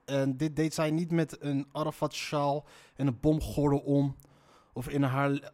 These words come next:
hand een Kalashnikov. Eh, zij was neergeschoten terwijl zij eerste hulp wou verlenen aan een, eh, gewonde Palestijn,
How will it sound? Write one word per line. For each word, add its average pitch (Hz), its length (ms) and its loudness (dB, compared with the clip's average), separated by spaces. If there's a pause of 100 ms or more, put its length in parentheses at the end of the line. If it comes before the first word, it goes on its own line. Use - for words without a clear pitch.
hand 139 480 0
een 139 200 -4
Kalashnikov. 139 760 2 (1000)
Eh, 135 300 2 (120)
zij 190 340 4
was 202 280 4
neergeschoten 160 1000 4
terwijl 135 280 0
zij 131 240 0 (300)
eerste 151 320 -2
hulp 147 240 4
wou 139 180 4
verlenen 127 420 0
aan 123 140 -2
een, 127 180 0 (100)
eh, 117 360 -4 (800)
gewonde 135 720 0 (680)
Palestijn, 120 640 0